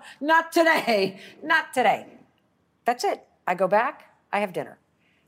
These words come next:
But here's the thing. Once something's important to you, it never leaves your mind. If you always dreamt about being a singer-songwriter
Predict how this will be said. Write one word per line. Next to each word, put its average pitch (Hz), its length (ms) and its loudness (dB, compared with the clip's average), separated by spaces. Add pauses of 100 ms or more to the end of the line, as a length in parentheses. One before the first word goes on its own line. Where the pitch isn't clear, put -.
(260)
But 208 120 -4
here's 359 320 -6
the 349 60 -14
thing. 208 400 -6
Once 285 280 -4
something's 370 460 -8
important 220 440 -6
to 139 100 -14
you, - 180 -14 (600)
it 220 220 -4
never 220 880 -6 (200)
leaves 196 520 -10 (100)
your 165 140 -14
mind. 135 400 -14 (600)
If - 120 -10
you 302 140 -4
always 381 300 -4
dreamt 208 360 -6
about 165 300 -2
being 170 180 -8
a 160 60 -12
singer-songwriter 151 840 -14